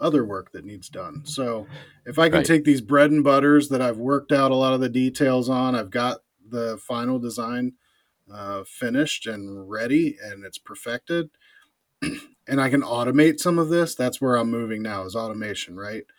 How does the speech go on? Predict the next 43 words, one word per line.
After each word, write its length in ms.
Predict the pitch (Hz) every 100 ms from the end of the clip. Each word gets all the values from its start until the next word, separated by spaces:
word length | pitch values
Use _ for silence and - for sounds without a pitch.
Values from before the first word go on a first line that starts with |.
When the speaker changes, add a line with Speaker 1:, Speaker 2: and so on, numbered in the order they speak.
| _ _
Speaker 1:
First 300 | - 127 110
step 220 | 135 120
was 120 | 120
machine 360 | 113 113 127 113
the 80 | 110
blades. 440 | 110 110 107 107
Next 260 | 113 113 -
step 280 | - 110 110
is 260 | 104 95 - - _ _
I'm 120 | 107 110
working 320 | 120 - 113
on 200 | 107 107
getting 400 | 113 110 104 101
the 100 | 98
handles 540 | - 110 110 110 107
machined, 600 | 117 104 - 110 110 107
which 200 | 104 -
they'll 120 | 110 101
be 140 | 104
rough 320 | 98 107 110
finished, 540 | - 117 107 117 - 107
and 100 | 104
I'll 120 | 98
just 220 | 98 -
have 140 | 104
to 100 | -
go 240 | 92 104 104
in 80 | 101
and 120 | 98
clean 260 | 120 107
those 220 | 107 101 110
up 160 | 107
a 40 | 104
little 200 | 107 104
bit. 260 | 107 110 - _ _ _ _ _ -
Uh, 140 | 95 95
so 280 | - 131 -
every 340 | 151 160 156 147
one 180 | 143
of 80 | 139
these 220 | 127 123
steps, 640 | - 123 113 - - - - 110
um, 540 | 107 101 98 95